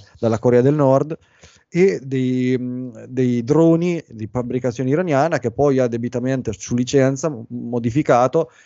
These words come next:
in stabilimenti installati in territorio russo. E quindi mi pare che ci siano la, la spesa pubblica in aumento, e soprattutto se si guarda la distribuzione delle risorse, cioè come, diciamo, l'impatto che questa,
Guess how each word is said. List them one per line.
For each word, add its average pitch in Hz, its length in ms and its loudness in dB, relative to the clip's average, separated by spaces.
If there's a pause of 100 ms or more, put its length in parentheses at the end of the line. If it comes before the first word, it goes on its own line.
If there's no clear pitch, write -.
in 127 360 -2
stabilimenti 131 840 0
installati 117 500 -2
in 107 60 -6
territorio 110 540 0
russo. 113 500 -2 (760)
E 120 360 -4
quindi 165 280 2
mi 127 120 2
pare 143 260 4
che 123 100 -2
ci 117 80 -6
siano 127 680 0
la, 117 180 -4
la 120 100 -2
spesa 127 280 2
pubblica 131 380 0
in 127 120 0
aumento, 156 720 0
e 139 120 0
soprattutto 151 720 -4
se 120 120 -8
si 120 120 -8
guarda 143 300 0
la 123 140 0
distribuzione 127 720 -2
delle 117 200 0
risorse, 117 680 -2 (360)
cioè 123 140 -2
come, 135 480 2 (180)
diciamo, 123 400 -6
l'impatto 131 440 0
che 117 160 -6
questa, 127 520 -2